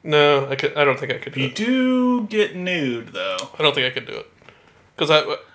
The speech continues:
Speaker 2: I actually never get nude for
Speaker 1: I'd be so nervous about it, I'd wanna talk.
Speaker 2: Yeah.
Speaker 1: But then I would be talking and not relaxing
Speaker 2: But
Speaker 1: and
Speaker 2: you're an
Speaker 1: fucking
Speaker 2: interesting dude, man. Everybody likes you.
Speaker 1: Yeah, man. Like, I run into the, the haircut lady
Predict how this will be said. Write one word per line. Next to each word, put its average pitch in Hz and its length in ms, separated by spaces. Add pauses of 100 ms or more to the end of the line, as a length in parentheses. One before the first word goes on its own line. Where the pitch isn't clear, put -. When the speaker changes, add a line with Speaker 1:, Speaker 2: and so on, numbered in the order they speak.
(140)
Speaker 2:
I 143 120
actually 135 220
never 113 180
get 110 180
nude 110 160
for - 180
Speaker 1:
I'd 185 140
be 190 100
so 180 160
nervous 156 380
about 151 240
it, 156 120
I'd 139 180
wanna 131 160
talk. 135 420 (1120)
Speaker 2:
Yeah. 110 160 (240)
Speaker 1:
But 139 260
then 143 280
I 135 80
would 135 120
be 135 60
talking 131 340
and 131 80
not 131 140 (400)
relaxing 139 640
Speaker 2:
But - 60
Speaker 1:
and 143 100
Speaker 2:
you're 139 160
an 139 80
Speaker 1:
fucking 214 240
Speaker 2:
interesting 247 360
dude, 247 260
man. 202 300
Everybody 233 320
likes 240 240
you. - 60 (1120)
Speaker 1:
Yeah, 254 160
man. 190 320
Like, 208 200
I 208 80
run 233 240
into 240 180
the, 233 320
the 190 120
haircut 220 380
lady 214 480